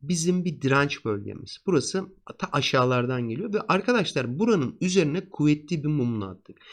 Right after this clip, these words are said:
Şimdi tekrar hisse buranın içine girerse burada satışlar hızlanır. Bir kere onu söyleyeyim. Daha önce bizim, bakın, iki kere direnç olarak çalışan bölgemiz on beş doksan üç ile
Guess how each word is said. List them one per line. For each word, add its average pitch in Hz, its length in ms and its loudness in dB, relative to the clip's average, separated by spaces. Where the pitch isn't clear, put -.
Şimdi - 340 -4
tekrar 240 480 6
hisse 202 500 4
buranın 185 440 6
içine 175 380 2
girerse 185 580 2
burada 165 300 4
satışlar - 580 0
hızlanır. 139 520 0
Bir 226 100 0
kere 131 340 0
onu 196 220 2
söyleyeyim. 104 540 0
Daha 240 360 8
önce 156 340 4
bizim, 175 460 0
bakın, 151 360 -4
iki 190 260 0
kere 147 380 2
direnç 185 380 4
olarak 107 380 -2
çalışan 143 500 -2
bölgemiz 143 480 -2
on 170 300 2
beş 117 240 -4
doksan 156 360 -2
üç 120 180 -6
ile - 120 -6